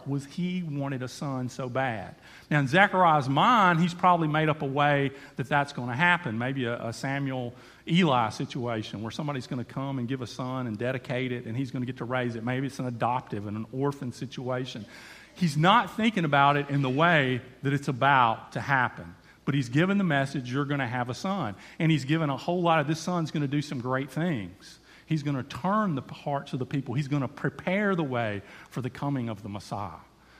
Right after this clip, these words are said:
And he's taken all this in, and you know his response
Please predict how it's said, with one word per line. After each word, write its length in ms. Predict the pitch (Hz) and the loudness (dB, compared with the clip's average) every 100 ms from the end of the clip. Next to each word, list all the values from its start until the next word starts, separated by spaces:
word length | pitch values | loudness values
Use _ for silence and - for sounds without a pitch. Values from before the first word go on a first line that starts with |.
| _ - | _ -8
And 100 | 120 | -6
he's 120 | - | -2
taken 360 | 156 165 151 | -2 0 -2
all 200 | 123 123 | -4 -4
this 180 | 113 104 | -4 -6
in, 220 | 165 156 | -4 -2
and 140 | 127 123 | -2 -2
you 80 | 123 | -2
know 260 | 135 151 | -2 -2
his 200 | 143 139 | -2 -4
response 1040 | 120 110 - - 208 208 113 113 - - | -8 -10 -8 -2 0 0 -2 -4 -10 -20